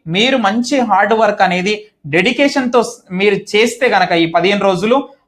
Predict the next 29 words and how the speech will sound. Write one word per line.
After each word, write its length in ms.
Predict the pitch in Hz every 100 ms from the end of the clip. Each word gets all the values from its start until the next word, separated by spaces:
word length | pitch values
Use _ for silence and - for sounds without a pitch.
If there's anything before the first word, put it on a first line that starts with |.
| -
హండ్రెడ్కి 460 | 185 233 277 269 240
హండ్రెడ్ 420 | 202 202 214 190
పర్సెంట్ 360 | 196 185 196 196
మంచి 360 | 180 202 247
రిజల్ట్ 420 | 196 175 202 226
అయితే 220 | 208 196 214
మీకు 340 | 190 180 170 _ -
ఎగ్జామ్‌లో 540 | 165 160 190 220 220 185
వస్తుందని 400 | 180 190 180 196
నేను 240 | 180 175
హండ్రెడ్ 300 | 156 170 170
పర్సెంట్ 320 | 175 196 196
చెప్పగలుగుతాను. 680 | 165 151 147 143 139 123 117 - _ - -
So, 100 | 240 208 - - _ _ _
ఎప్పుడు 360 | 147 175 302 294
కూడా 340 | 277 262 277 254 - _ -
విద్-, 340 | 135 175 165 180 _ _ -
సదా 320 | - 214 262
విద్యా 320 | 240 185 233
సేవలో 520 | 240 233 214 214 247 247
మీ 120 | 170
యొక్క 180 | 185 190
మాస్టర్ 540 | 170 160 180 - 202
టీవీ 520 | - 185 202 214 - 151
YouTube 260 | 165 190
ఛానల్. 380 | - 180 180 233 - _ -
మరి 100 | 165
తప్పకుండా 500 | 165 170 190 208 202
వీడియోని 600 | 185 160 185 185 180 151